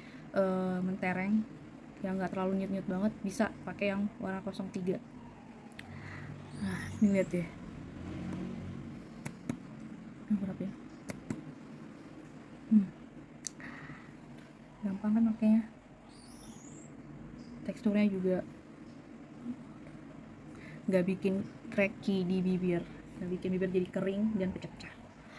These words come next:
Oke, aku mau lanjut ke shade. Eh, aku bikin dulu swatchnya di tangan. Ya. Aku nggak lihai banget ya bikin ginian sebenarnya. Nah, tuh. Nah, ini kalau diginiin dia kelihatan bedanya.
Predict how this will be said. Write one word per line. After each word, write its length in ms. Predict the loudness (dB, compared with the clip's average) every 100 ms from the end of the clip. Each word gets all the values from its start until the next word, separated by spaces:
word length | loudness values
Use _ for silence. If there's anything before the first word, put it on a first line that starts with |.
| 0 4
Oke, 320 | 6 8 6
aku 120 | 4 4
mau 80 |
lanjut 240 | 6 4 4
ke 80 | 2
shade. 320 | 6 6 6 0 0 10
Eh, 80 | 10
aku 160 | 10
bikin 320 | 2 2 0 0
dulu 160 | 0 -2
swatchnya 400 | -6 -6 -2 -2
di 80 | 0
tangan. 320 | -2 -2 -4 -8 -4
Ya. 160 | -4 -4 -6 -12 -12 -12 -12 -14 -14 -14 -14 -14 -14 -12 -14 -12 -12 -12 -12 -12 -12 -12 -12 -12 -10 -12 -12 -12 -12 -12 -12 -10 -6 -2 4
Aku 80 | 6
nggak 240 | 6 6
lihai 160 | 4 4
banget 320 | 6 4 4
ya 160 | 4
bikin 200 | 2 2 2
ginian 320 | 4 4 4 2
sebenarnya. 440 | 0 2 4 0 -2 -12 -14 -14 -14 -10 0
Nah, 160 | 0 0
tuh. 160 | -2 -8 -6 -2
Nah, 80 |
ini 160 | 2 8
kalau 160 | 8 8
diginiin 320 | 4 6 8
dia 80 | 8
kelihatan 400 | 6 6 8 6
bedanya. 360 | 6 2 0